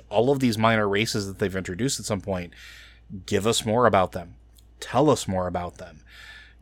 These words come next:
Let us see more, involve them more. Like, you see a couple Tuskar in Helheim, when you go to see Helya,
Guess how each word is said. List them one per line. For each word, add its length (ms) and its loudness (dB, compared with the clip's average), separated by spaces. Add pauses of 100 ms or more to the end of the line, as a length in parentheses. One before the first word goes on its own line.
(240)
Let 200 2
us 100 2
see 360 2
more, 220 2
involve 600 4
them 240 2
more. 380 -12 (320)
Like, 240 2
you 140 0
see 220 4
a 40 6
couple 340 0
Tuskar 800 4
in 680 -2
Helheim, 640 0 (440)
when 140 2
you 80 2
go 160 6
to 80 2
see 200 -2
Helya, 440 0